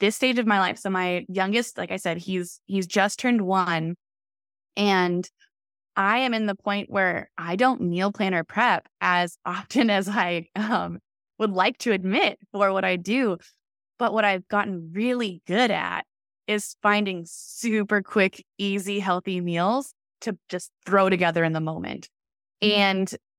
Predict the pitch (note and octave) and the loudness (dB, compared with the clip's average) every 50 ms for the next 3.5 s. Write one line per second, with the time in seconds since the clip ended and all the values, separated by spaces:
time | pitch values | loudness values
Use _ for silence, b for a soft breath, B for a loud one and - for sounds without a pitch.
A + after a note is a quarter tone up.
0 | _ - - - - - A3+ A#3+ B3+ B3+ B3+ A#3 A3+ G#3+ G#3 - - _ G#3 G3 | _ -20 -20 -18 -2 2 4 4 6 6 6 6 8 6 4 4 0 _ -4 -4
1 | - - A#3+ G#3 - - - G3+ G3+ A3 G#3+ - F#3+ G#3 A#3+ A3 A3 G3+ G3 G3+ | -2 -2 -2 -4 -4 -10 -8 -4 -4 -4 -4 -4 -4 -4 -2 0 0 2 2 0
2 | G3 F#3 F3+ F3 F3 F3 F3 F#3 G3+ - - - - _ - G3 - G3 F#3 - | 0 0 0 0 0 0 0 -2 -4 -6 -12 -18 -12 _ -6 -4 -4 -6 -6 -4
3 | F3 E3+ E3 E3 E3+ F3 F3 E3+ E3 E3 | -4 -4 -4 -4 -2 0 2 2 2 0